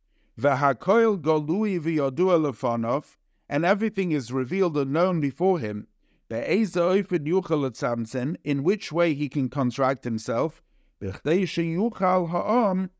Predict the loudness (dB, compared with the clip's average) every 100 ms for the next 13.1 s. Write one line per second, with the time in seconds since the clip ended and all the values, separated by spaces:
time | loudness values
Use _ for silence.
0 | -4 2 4 4 4 2 -2 0 0 0
1 | -4 -4 _ _ -8 -4 -4 2 2 4
2 | 0 0 _ _ 0 2 2 -4 0 2
3 | 2 -2 -4 -2 0 -2 -2 -2 -2 -4
4 | -6 _ _ _ _ _ _ -2 0 2
5 | 4 4 4 2 2 0 -2 -2 2 2
6 | 0 -6 _ -4 -2 0 0 -2 -2 -2
7 | 0 -2 0 0 0 0 0 -2 _ -20
8 | _ _ _ 0 2 2 2 0 2 0
9 | 0 -2 -2 -4 -14 _ -2 2 2 0
10 | 0 0 0 0 2 0 -2 -14 _ -4
11 | 0 2 2 2 2 0 -2 -2 -2 0
12 | 0 -2 -4 -4 -2 0 0 0 0 0
13 | 0